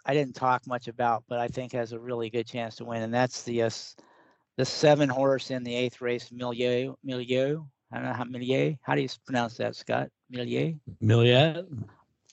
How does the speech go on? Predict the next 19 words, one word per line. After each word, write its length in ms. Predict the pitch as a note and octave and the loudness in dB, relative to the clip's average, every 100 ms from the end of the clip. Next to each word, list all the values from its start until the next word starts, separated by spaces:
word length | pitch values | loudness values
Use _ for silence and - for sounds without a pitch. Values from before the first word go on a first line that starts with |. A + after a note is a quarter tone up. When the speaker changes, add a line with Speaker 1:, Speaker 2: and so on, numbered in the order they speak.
| _ _ | _ _
Speaker 1:
Milieu? 520 | C3+ B2 B2 B2+ D#3 D#3 C3+ _ _ _ _ | -2 2 4 4 4 0 -6 _ _ _ _
I 120 | C3 | 4
don't 120 | D3+ C3 | 4 4
know. 140 | A2 | 4
Speaker 2:
Milieu? 180 | A2+ A#2 | 6 8
Speaker 1:
Anyway, 320 | A#2 C3+ F3+ - | 8 6 4 -4
eh, 120 | D3 C#3 A#2+ | -6 -6 -6
the 100 | C3+ | 0
seven 340 | E3 E3 D3 | 4 4 4
Speaker 2:
I, 40 | |
Speaker 1:
horse. 200 | B2+ B2 C3 D#3 | 0 0 -4 -6
Speaker 2:
I, 140 | C#3 A#2+ | -2 0
I 20 | |
don't 140 | A#2+ | 0
know. 180 | A#2+ G#2 - _ - | 0 -2 -4 _ 2
Speaker 1:
Uh, 440 | C#3 C3+ C3 B2+ - _ _ | 4 4 2 -2 -6 _ _
that 200 | D#3+ F#3 | -2 -2
horse, 260 | F3 F3 D#3+ | -4 -6 -2
I, 180 | C#3+ | -2